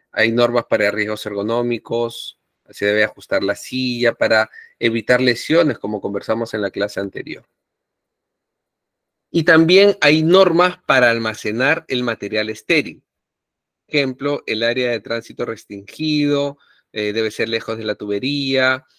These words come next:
eh, hay conductos de ventilación, lámparas de luz caliente,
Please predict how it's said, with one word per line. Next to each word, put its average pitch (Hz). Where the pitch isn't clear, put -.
eh, 98
hay 110
conductos 110
de 107
ventilación, 139
lámparas 104
de 101
luz 107
caliente, 139